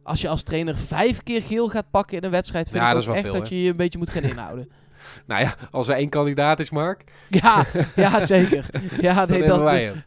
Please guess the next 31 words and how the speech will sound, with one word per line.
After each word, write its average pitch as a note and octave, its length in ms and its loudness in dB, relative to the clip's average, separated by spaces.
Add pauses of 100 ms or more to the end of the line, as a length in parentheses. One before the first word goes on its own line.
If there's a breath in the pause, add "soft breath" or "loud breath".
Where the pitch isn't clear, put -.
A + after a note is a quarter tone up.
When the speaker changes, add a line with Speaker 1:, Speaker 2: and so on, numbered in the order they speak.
Speaker 1:
dan G3 180 4
zit G#3 200 2
hij G#3+ 100 0
in G3+ 80 6
Eindhoven. D#3 520 0
Nee, E3+ 180 2
zo E3 240 4
honderd E3+ 340 4
procent, D#3+ 380 -2
Speaker 2:
<laughs> - 20 -10
Ja. C#3+ 40 -8
Speaker 1:
honderd D3+ 220 -2
procent. C3+ 460 -8
Speaker 2:
Ja. G2 240 -12
Speaker 1:
Eh, F#3+ 120 2 (100)
Speaker 2:
Ja. F#3 160 4
Speaker 1:
daarmee G#3+ 440 4
de G#3 120 0
wedstrijd A#3 380 -2
maar G#3+ 260 -2
afsluiten A#3 600 0
en G#3+ 100 -2
nog G#3+ 120 -4
heel A#3 220 -2
even F#3+ 180 -2
wat, F#3 180 -4
eh, D#3+ 320 -4
eh, D3+ 340 -4
kleine E3 380 -4
andere G3+ 360 -4
nieuwtjes, G3 560 -4